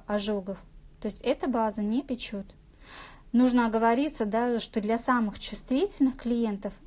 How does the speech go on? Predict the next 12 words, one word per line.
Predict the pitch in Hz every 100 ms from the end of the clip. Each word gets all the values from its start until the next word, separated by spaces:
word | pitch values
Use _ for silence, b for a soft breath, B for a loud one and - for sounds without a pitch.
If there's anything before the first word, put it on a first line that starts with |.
| -
м, | 220 220 214 214 214 214 -
не | 233 247 269
будет | 277 320 220 208
в | -
природе | 208 214 262 403 254
такой | 240 214 254 226
базы, | 214 311 403
которая | 240 202 269
бы | 247 240
им | 208 226 247 220
не | 220
пекла. | 226 214 190